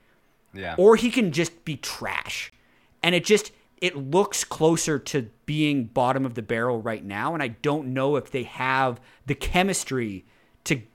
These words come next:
Speaker 2: bring the best out of Jensen. And, like, the same can be true of Zen's support, right? He has these amazing Yuumi games.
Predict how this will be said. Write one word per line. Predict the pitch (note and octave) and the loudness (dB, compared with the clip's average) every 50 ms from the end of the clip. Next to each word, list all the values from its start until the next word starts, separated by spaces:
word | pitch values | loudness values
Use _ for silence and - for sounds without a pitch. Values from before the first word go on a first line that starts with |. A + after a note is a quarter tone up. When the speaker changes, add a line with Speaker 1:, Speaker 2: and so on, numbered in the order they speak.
| _ _ - | _ _ -4
Speaker 2:
bring | - D3 E3+ F#3 F3+ F3 | 0 4 4 4 4 4
the | D#3+ C#3 | 0 0
best | A2+ C#3+ C3+ B2 - - | 0 0 -2 -2 -2 -4
out | C#3+ C3+ | -2 -2
of | A#2+ G#2+ | -2 -4
Jensen. | - - A2 A2+ A#2 - - A#2 G#2+ G#2 F#2+ F#2 F#2 - _ _ _ _ _ _ _ _ _ _ _ - | -6 -8 -8 -6 -6 -6 -6 -8 -8 -6 -8 -8 -10 -12 _ _ _ _ _ _ _ _ _ _ _ 0
And, | F3 F3 | 2 4
like, | F#3 F3+ - | 4 2 2
the | F3+ | 0
same | E3 - G#3+ A3+ A#3+ | 0 2 2 2 2
can | - A3+ G#3 | 2 2 0
be | F#3 D#3+ | 0 0
true | - - F3+ E3+ | 0 2 2 2
of | C#3 B2+ | 2 2
Zen's | C#3 E3 E3 D#3+ D#3 | 2 2 2 2 -2
support, | - C#3+ - G#3 G#3 C#3 G#2 | -4 0 2 4 4 4 2
right? | A#2 D3 D#3 | 2 0 0
He | C#3 B2 | 0 0
has | D3 C#3+ D3 C3+ | -2 -2 -2 -2
these | D3 C#3+ C3 | -4 -4 -4
amazing | C#3 B2+ B2 B2 C#3 D3 C#3 D3 C3+ | -2 -4 -2 -2 -2 -2 -2 -2 -2
Yuumi | B2+ C#3+ D#3+ D#3 C3 | -2 -2 -2 -2 -4
games. | B2 A2+ A2 A#2 B2+ D3 - | -4 -4 -4 -4 -4 -6 -8